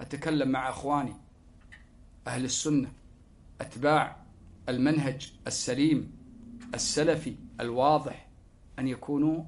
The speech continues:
على أمانة وعلى دقة في نقلهم لهذه الأحداث. الأمر الثالث، ولا أطيل عليكم في هذه المقدمة لأننا سنتكلم عن،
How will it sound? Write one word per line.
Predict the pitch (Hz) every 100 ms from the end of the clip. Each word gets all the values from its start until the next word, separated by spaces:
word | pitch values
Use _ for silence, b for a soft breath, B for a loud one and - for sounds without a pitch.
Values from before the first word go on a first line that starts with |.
| -
على | 117 123 139
أمانة | 151 156 120 131 151 143 127 139 123 117
وعلى | 107 117 135 120
دقة | 120 160 - 147 160
في | - 131
نقلهم | 143 156 143 156 139
لهذه | 113 123 113
الأحداث. | 120 - - - - - - - - - - - - - B B B B B -
الأمر | 175 208 180
الثالث، | 165 151 135 139
ولا | 139 135
أطيل | 135 143 123
عليكم | 135 139 127
في | 117
هذه | 127 135
المقدمة | 123 123 131 123 117 - - - - - - - -
لأننا | 127 120 139 131 123
سنتكلم | - 180 185 147 - 143 131 127
عن، | 139 143